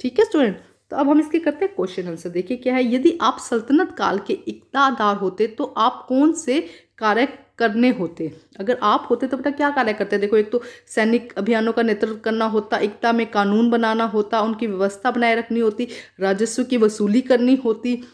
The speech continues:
और इसके अलावा सैनिकों को तनख्वाह भी देते ना, जो रास-, राजस्व मिलता, उसे सैनिकों को तनख्वाह भी देनी होती। तो ये कार्य आपके होते। तो आइए करते हैं बेटा इसका आंसर हम।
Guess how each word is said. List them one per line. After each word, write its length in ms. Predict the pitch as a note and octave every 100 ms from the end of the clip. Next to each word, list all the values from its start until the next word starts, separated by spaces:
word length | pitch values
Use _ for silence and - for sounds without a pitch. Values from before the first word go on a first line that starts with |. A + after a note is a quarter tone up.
| -
और 140 | G#3 A3+
इसके 200 | A#3 B3+
अलावा 180 | B3+ D4
सैनिकों 580 | - G#3+ G#3+ A3 C4+
को 120 | C4+ C#4
तनख्वाह 420 | A#3 G#3+ - C#4
भी 60 |
देते 220 | B3 G3 A3+
ना, 100 | D4+
जो 140 | C4
रास-, 260 | A3 G#3 G3
राजस्व 460 | G3 G#3 G3+ -
मिलता, 320 | A#3+ A3 A3
उसे 180 | A3+ A3+
सैनिकों 400 | A3+ A3 G#3+ B3
को 100 | B3
तनख्वाह 340 | C4 C4 C4+ C#4+
भी 80 |
देनी 160 | C4 B3+
होती। 200 | B3+ C4 - - -
तो 60 | C#4+
ये 200 | B3+ D4
कार्य 280 | D4 A3+ A#3
आपके 340 | G3 - F#3+
होते। 440 | F3+ E3+ - D#3+ - _ _ -
तो 60 | C#4
आइए 200 | C#4 D#4
करते 380 | C#4 A3 -
हैं 160 | C#4 C#4
बेटा 200 | A3 G#3
इसका 320 | G3+ - D#4+
आंसर 500 | - G#3 E3+ D#3+ F3
हम। 280 | D#3 E3+ -